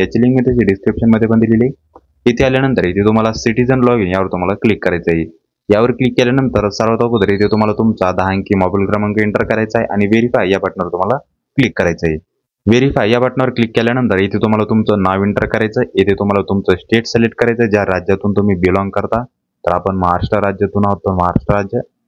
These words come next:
नंतर इथे तुम्हाला तुमचा जिल्हा select करायचा आहे. जिल्हा select केल्यानंतर इथे तुम्हाला तुमचा area rural आहे का urban, Rural म्हणजे ग्रामीण भाग आणि urban म्हणजे शहरी भाग.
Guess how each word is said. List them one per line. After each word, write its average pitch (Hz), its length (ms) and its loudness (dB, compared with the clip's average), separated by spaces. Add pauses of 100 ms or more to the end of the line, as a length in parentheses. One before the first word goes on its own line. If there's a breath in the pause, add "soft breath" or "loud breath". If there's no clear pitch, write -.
(160)
नंतर 101 240 2
इथे 104 160 0
तुम्हाला 104 260 0
तुमचा 104 340 0
जिल्हा 95 300 0
select 104 300 0
करायचा 104 340 -2
आहे. 127 100 -6 (500)
जिल्हा 123 200 2
select 123 280 0
केल्यानंतर 120 520 0
इथे 98 140 2
तुम्हाला 104 280 0
तुमचा 101 300 -2
area 95 280 2
rural 98 420 0
आहे 101 140 -2
का 104 120 -2
urban, 85 260 -2
Rural 110 440 0
म्हणजे 127 280 0
ग्रामीण 104 340 0
भाग 107 160 0 (100)
आणि 95 120 -2
urban 98 260 -2
म्हणजे 92 400 -2
शहरी 90 340 0
भाग. 78 120 -2